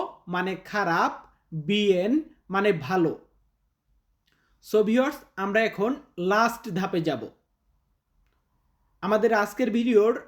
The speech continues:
লাস্ট ধাপের প্রথম শব্দটি আছে আমি। আমি এটাকে আমরা স্পেনে বলি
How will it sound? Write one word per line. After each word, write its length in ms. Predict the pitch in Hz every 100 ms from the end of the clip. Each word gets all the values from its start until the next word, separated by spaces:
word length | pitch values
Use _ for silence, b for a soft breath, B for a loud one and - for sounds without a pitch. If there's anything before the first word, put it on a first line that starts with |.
| _
লাস্ট 440 | 180 208 254 254 285
ধাপের 480 | 233 240 247 262 254
প্রথম 360 | 196 196 214
শব্দটি 440 | 196 170 160 165 170
আছে 300 | 160 247 254 -
আমি। 460 | 214 226 220 170 - _ _ _ _ _ _ _ _ _ _ _ _ _ _ _ _ _ -
আমি 640 | 233 254 220 196 240 269 -
এটাকে 340 | 214 233 233
আমরা 240 | 220 196
স্পেনে 320 | 165 - 175 151
বলি 520 | 156 196 311 -